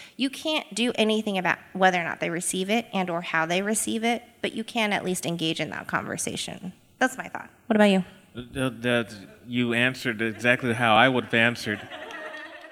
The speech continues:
Speaker 2: The only thing I would add to that
Speaker 1: We've known
Speaker 2: is
Speaker 1: each other for, like,
Speaker 2: we,
Speaker 1: twenty-four
Speaker 2: we're,
Speaker 1: hours.
Speaker 2: like,
Speaker 1: We're
Speaker 2: connected.
Speaker 1: besties.
Speaker 2: We're connected. Um, the only thing I would add to that is an-, another way to approach it is to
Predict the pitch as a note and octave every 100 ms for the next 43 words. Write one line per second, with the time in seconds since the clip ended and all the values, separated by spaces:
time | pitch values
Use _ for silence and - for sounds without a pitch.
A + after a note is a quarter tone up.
0 | - - - C3+ C#3+ E3 F#3+ F#3 F#3 E3+
1 | E3 D#3 C3+ C#3+ D3+ C#3+ - C3 C3 C3
2 | B2+ B3+ B3 B3+ C4 A#3+ G#3+ G3 F#3+ -
3 | D3+ D3 D3 F#3+ F3+ C#3+ - A3 C3 G#3+
4 | - D#3+ B2 - A2+ - A#2 - A#2+ A#2
5 | A2 G#2+ - - - - - - C#3 C#3
6 | C3+ B2+ A2+ - - C3 C#3+ F3 G3 F#3+
7 | F3 D#3 D3 B2 C3 C3+ - B2 G#2+ G#2+
8 | G#2 G2+ G#2 G#2+ G#2 G2+ G2 - - -
9 | G#2+ B2 B2+ B2+ B2 A#2+ A#2 A2+ B2 G#2+
10 | - G#2+ - A2 F2+ G2+ G2+ G2 - A2+
11 | G#2+ G2+